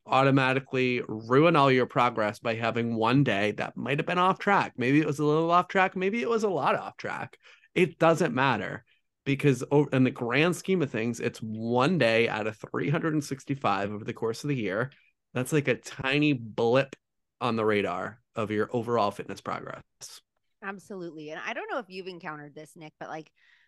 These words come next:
Speaker 2: I've encountered it where people, they celebrate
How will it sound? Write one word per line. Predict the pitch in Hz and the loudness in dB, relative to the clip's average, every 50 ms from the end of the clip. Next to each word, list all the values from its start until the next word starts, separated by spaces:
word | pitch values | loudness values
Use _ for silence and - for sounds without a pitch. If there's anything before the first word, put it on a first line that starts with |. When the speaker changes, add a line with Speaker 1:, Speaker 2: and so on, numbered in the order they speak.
| _ _ - | _ _ -6
Speaker 2:
I've | - 233 311 339 | -4 -4 -4 -4
encountered | 359 311 - 247 214 196 185 180 180 180 | -8 -10 -10 -8 -8 -8 -8 -10 -10 -10
it | 175 160 | -12 -12
where | 95 165 170 | -10 -12 -12
people, | - _ - 202 196 - 240 220 202 185 175 170 160 143 - _ _ _ _ _ _ _ _ _ _ _ _ - - | -14 _ -20 -20 -16 -12 -10 -8 -8 -8 -8 -8 -10 -12 -14 _ _ _ _ _ _ _ _ _ _ _ _ -8 -8
they | 196 208 | -6 -6
celebrate | 202 - - 254 247 240 254 240 196 202 220 220 196 185 - | -8 -8 -8 -8 -6 -6 -6 -8 -8 -8 -8 -8 -8 -8 -10